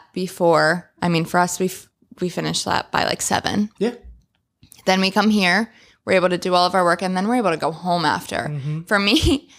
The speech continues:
Speaker 1: <laughs> on the rare occasion that I work out in the afternoon,
Speaker 2: Mm-hmm.
Speaker 1: if I can get myself to, because I end up talking myself out of it pretty much every day. If I don't work out in the morning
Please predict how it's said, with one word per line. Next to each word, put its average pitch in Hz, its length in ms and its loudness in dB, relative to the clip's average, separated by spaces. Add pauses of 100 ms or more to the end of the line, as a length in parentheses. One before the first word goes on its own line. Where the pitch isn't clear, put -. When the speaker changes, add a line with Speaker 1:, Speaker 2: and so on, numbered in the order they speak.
(360)
Speaker 1:
<laughs> - 440 -14
on 208 320 2 (300)
the 202 360 2
rare 190 220 6
occasion 175 560 -2
that 143 120 2
I 143 80 2
work 139 220 0
out 147 180 0
in 110 100 -6
the 110 80 0
afternoon, 101 560 -4
Speaker 2:
Mm-hmm. 165 260 -4 (680)
Speaker 1:
if 202 160 2
I 175 120 2
can 196 220 -4
get 180 120 0
myself 139 440 -4
to, 151 180 -4
because 190 440 -6 (240)
I 160 320 0
end 156 180 -4
up - 120 -6
talking 165 360 -2
myself 165 340 -2
out - 140 -2
of - 80 -6
it - 160 -4
pretty 175 160 -6
much - 220 -6
every - 260 -4
day. 57 300 -2
If - 160 -4
I 160 80 2
don't 156 160 0
work 170 140 0
out 175 140 2
in 190 40 -2
the 202 60 0
morning 170 460 0